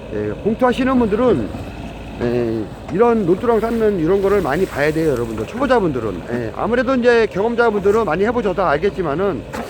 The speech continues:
이 초보자분들은 만약에 논두렁을 쌓아 오게 되면은 뭐, 어, 뭐가 먼저 어떻게 해야 되는가, 흙을 어떻게 해야 되는가를 몰라요, 여러분들. 그래서 지금 보시다시피 밑에 있는 흙을 파가지고서 위에다가 이렇게 붙여주는 겁니다. 예, 이거 보세요, 여러분들.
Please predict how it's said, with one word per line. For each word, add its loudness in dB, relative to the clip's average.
이 -8
초보자분들은 2
만약에 2
논두렁을 2
쌓아 0
오게 2
되면은 -2
뭐, 2
어, 0
뭐가 4
먼저 2
어떻게 0
해야 2
되는가, 0
흙을 0
어떻게 2
해야 4
되는가를 2
몰라요, 4
여러분들. -2
그래서 0
지금 -8
보시다시피 -2
밑에 0
있는 0
흙을 -2
파가지고서 -2
위에다가 0
이렇게 -8
붙여주는 -2
겁니다. -4
예, -4
이거 -10
보세요, -4
여러분들. -4